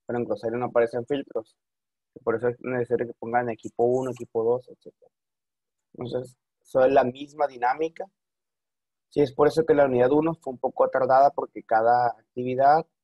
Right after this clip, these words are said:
iba indicando cuál era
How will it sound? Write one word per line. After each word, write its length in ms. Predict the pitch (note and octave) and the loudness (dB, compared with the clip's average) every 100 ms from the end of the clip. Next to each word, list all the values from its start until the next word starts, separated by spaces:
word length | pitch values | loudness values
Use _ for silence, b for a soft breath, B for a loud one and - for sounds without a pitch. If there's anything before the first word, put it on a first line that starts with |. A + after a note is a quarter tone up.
| _ - | _ -10
iba 560 | G#2+ A2 A2+ A2+ G#2+ - _ _ _ _ _ _ _ _ _ _ _ _ - | -4 2 2 2 0 -8 _ _ _ _ _ _ _ _ _ _ _ _ -8
indicando 680 | B2+ B2+ B2+ - A#2 B2+ C3+ - | -6 -4 -4 0 0 2 -4 0
cuál 240 | A#2 A#2 | 2 4
era 340 | A#2+ A#2+ A#2 | 4 4 2